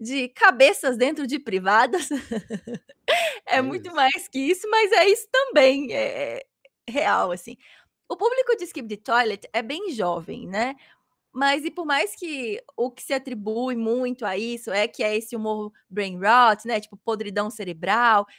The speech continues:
Speaker 1: que os vídeos não fazem sentido e tudo mais, existem teorias muito complexas sobre as animações. Tem esses vídeos aí que vão destrinchar as possibilidades, significados, o lore, né? Existe toda uma comunidade tentando entender,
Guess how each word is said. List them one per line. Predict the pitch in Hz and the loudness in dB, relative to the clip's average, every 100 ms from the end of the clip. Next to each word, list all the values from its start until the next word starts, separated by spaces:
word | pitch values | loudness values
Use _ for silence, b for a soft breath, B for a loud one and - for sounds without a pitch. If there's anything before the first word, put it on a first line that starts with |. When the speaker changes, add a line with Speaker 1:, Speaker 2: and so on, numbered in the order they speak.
| b | b
Speaker 1:
que | 302 | -12
os | 247 | -8
vídeos | 262 247 | -8 -6
não | 240 | -4
fazem | 226 196 202 | -2 -2 -4
sentido | - 190 - 254 269 240 208 | -10 -12 -8 -6 -4 -4 -6
e | |
tudo | 214 202 190 | -8 -8 -2
mais, | 240 226 208 b b b _ _ | 0 0 -2 b b b _ _
existem | 294 320 403 311 349 | -8 -6 -8 -10 -4
teorias | 302 277 311 330 262 | 0 0 0 -4 -4
muito | 247 285 466 - 539 | -4 -2 -4 -4 -6
complexas | 403 277 269 - 196 226 - - 415 - - | -4 -4 -2 0 2 2 0 -8 -8 -8 -10
sobre | 254 214 | -10 -6
as | 220 | -4
animações. | 196 180 165 - - 180 208 254 _ b b - | -4 -4 -6 -8 -10 -6 -6 -6 _ b b -8
Tem | 254 | -6
esses | 262 240 196 | -4 -6 -10
vídeos | 190 247 247 220 196 | -4 -2 -2 -2 0
aí | 196 240 | 0 -2
que | 214 | -6
vão | 214 202 | -6 -6
destrinchar | 202 - 190 185 - - 240 262 247 202 | -10 -12 -12 -12 -12 0 6 8 8 6
as | - | 2
possibilidades, | 226 220 196 185 170 208 254 247 214 - | -10 -12 -10 -10 -4 0 2 2 -2 -6
significados, | 208 196 - _ 240 254 226 196 - b b b _ - | -14 -14 -16 _ 0 2 2 0 -10 b b b _ -8
o | 302 | -6
lore, | 247 247 277 285 269 226 | 0 4 4 4 2 0
né? | 226 254 | -2 -4
Existe | 233 226 | -4 -6
toda | 254 | -6
uma | 262 262 | -6 -8
comunidade | 233 233 208 220 - | -10 -6 -4 -4 -6
tentando | 214 220 220 | -10 -10 -10
entender, | 214 180 175 180 247 262 226 208 | -10 -12 -12 -2 0 4 2 0